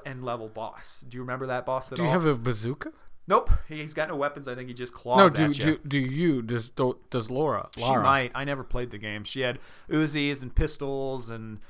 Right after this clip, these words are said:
Speaker 2: Oh, the Uzi and
Speaker 1: Yeah.
Speaker 2: the shotgun.
Speaker 1: Yeah.
Speaker 2: Yeah.
Speaker 1: So she, she would carry a flamethrower in her huge,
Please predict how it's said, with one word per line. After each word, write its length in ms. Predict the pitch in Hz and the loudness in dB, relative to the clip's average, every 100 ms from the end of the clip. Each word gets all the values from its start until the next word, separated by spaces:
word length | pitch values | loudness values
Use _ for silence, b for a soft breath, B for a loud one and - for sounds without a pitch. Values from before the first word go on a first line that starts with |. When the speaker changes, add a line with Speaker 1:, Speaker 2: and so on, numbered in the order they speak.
| 104 | -2
Speaker 2:
Oh, 180 | 113 101 | 0 0
the 100 | 101 | -2
Uzi 480 | 107 107 92 92 104 | -4 -4 -4 -8 -6
and 100 | 131 | -4
Speaker 1:
Yeah. 100 | 113 | -2
Speaker 2:
the 60 | |
shotgun. 520 | - 120 - 107 92 - | 0 -2 -2 -8 -8 -12
Speaker 1:
Yeah. 120 | 95 - | -8 -6
Speaker 2:
Yeah. 200 | 104 95 - b b b | -6 -8 -14 b b b
Speaker 1:
So 240 | - 123 110 | -12 -8 -8
she, 220 | - 110 | -10 -12
she 220 | - - | -12 -8
would 160 | 127 123 | -6 -6
carry 280 | 135 127 123 | -4 -4 -4
a 40 | |
flamethrower 640 | 117 131 127 - 120 117 113 120 | -6 -10 -10 -8 -6 -6 -8 -12
in 100 | 113 | -12
her 200 | 107 - | -14 -16
huge, 580 | - - 135 123 120 - | -18 -16 -12 -10 -10 -14